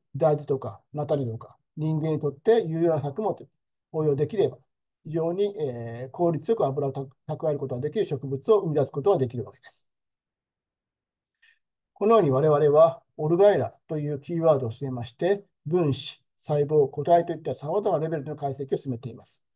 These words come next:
そのために細胞生物学、生理学、イメージング、遺伝学、分子生物学、生化学といった様々な手法を取り入れて研究を行っております。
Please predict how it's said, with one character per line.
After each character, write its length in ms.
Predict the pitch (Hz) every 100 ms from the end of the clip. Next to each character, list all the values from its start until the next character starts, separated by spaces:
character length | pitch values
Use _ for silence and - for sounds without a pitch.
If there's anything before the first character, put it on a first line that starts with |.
| _ _ _ _
そ 100 | 165
の 80 | 151
た 100 | 160
め 100 | 151
に 280 | 151 196 202 _ _
細 280 | - 165 156
胞 160 | 160
生 180 | 156 156
物 240 | 147 139
学、 220 | 123 - _ _ _ _
生 240 | - 170
理 120 | 160 143
学、 380 | 117 - - _ _ _
イ 80 | 160
メ 200 | 160 160
ー 20 |
ジ 160 | 143 151
ン 100 | 147
グ、 240 | 143 135 _ _ _ -
遺 80 |
伝 180 | 139 180
学、 280 | 147 - - _ _ _
分 160 | 165 180
子 60 | -
生 160 | 185
物 180 | 170 175
学、 320 | 156 - - _ _ _
生 240 | _ 180 185
化 120 | -
学 180 | - -
と 80 | _ _
い 60 | 160
っ 40 |
た 200 | - 151
様 240 | 135 165 185
々 120 | 165
な 80 | 143
手 120 | 147
法 80 | 151
を 80 | 151
取 180 | 147
り 60 | 151
入 60 | 147
れ 0 |
て 100 | 190
研 200 | 165 131
究 240 | 135 165
を 80 | 175
行 100 | 120
っ 60 |
て 120 | - 107
お 20 |
り 60 |
ま 100 | 117
す。 180 | 113 -